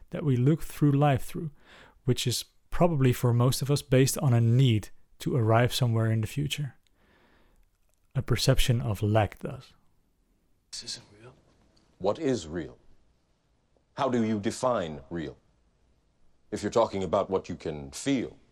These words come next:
Speaker 3: what you can smell, what you can taste and see, then real is simply electrical signals interpreted by your brain.
Speaker 1: So now you see,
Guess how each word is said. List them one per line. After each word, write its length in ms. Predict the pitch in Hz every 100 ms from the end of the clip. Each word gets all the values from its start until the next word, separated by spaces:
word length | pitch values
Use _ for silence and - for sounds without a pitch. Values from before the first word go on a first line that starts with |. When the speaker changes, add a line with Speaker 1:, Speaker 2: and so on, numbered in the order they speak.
| _
Speaker 3:
what 200 | 80 -
you 80 | 82
can 200 | 78 73
smell, 440 | - 117 120 78
what 440 | 65 - _ _ -
you 60 |
can 140 | 76 71
taste 560 | - 104 - - -
and 160 | 65 67
see, 400 | - 151 135 80
then 260 | 80 80
real 300 | 101 175 107
is 100 | 82
simply 480 | - 143 139 104 87 - _ _ _
electrical 460 | 95 147 165 104 85
signals 460 | - 104 95 92 104
interpreted 560 | 95 135 - 90 82
by 140 | 85 90
your 120 | 98
brain. 300 | 107 139 95 - _ _ _ - _ _ _ _ _ _ -
Speaker 1:
So 160 | 131
now 200 | 120 127
you 160 | 127 127
see, 420 | - 143 123